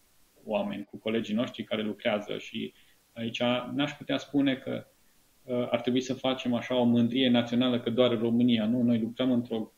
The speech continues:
companie globală și lucrăm într-o echipă de peste șase mii de ingineri global. Noi suntem integrați cu cei o mie cinci sute în această echipă globală, așa încât ceea ce punem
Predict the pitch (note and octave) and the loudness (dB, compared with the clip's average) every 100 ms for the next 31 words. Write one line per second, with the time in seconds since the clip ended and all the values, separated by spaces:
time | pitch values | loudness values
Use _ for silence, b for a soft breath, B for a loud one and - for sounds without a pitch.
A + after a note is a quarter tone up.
0 | _ _ A#2+ A2 A2+ B2 B2 A#2 G#2 G#2+ | _ _ -6 -4 -2 0 0 -2 -2 -4
1 | G2+ G#2 B2+ D3+ - _ _ _ _ _ | -2 -2 -2 -4 -10 _ _ _ _ _
2 | _ - B2+ A#2+ C3 C3+ C#3 B2+ B2 B2 | _ -6 -2 0 0 2 0 0 -2 2
3 | A#2+ A#2+ A#2 A2+ A#2 A#2 - C3 C3 A#2+ | 2 2 0 0 0 -2 -4 -2 -2 0
4 | A#2 A2+ A2+ A2 - B2 B2 A#2+ B2+ A#2+ | 0 0 -2 -4 -4 -8 -4 -4 -4 -2
5 | B2 A#2+ A#2 A#2 A2 A2 A2 B2+ - - | 2 2 4 2 0 0 -2 -2 -6 -8
6 | A2 G2+ G#2+ A#2+ D3+ - _ _ _ _ | -4 -2 -4 -4 -6 -10 _ _ _ _
7 | _ _ _ A#2+ C3+ C#3+ C#3+ D3+ D3+ - | _ _ _ 0 2 2 2 2 2 2
8 | C3 C3 C3+ - - C3 B2+ B2+ B2+ A#2+ | 0 2 0 -2 -4 0 2 0 -2 -4
9 | B2 A#2 A#2 B2+ C3 A#2+ - A#2+ A#2+ A#2 | 0 -2 -2 -6 -4 -6 -6 -6 -6 -6
10 | G#2+ A#2+ C3 D3 - A#2 C3 B2 - C#3 | -4 -4 -2 -4 -6 -6 -4 -4 -2 -2
11 | D3 - - A#2+ - A#2+ - C#3+ D3 B2+ | -2 -6 -10 -10 -6 -8 -2 0 2 2
12 | A2 G#2 | 0 -4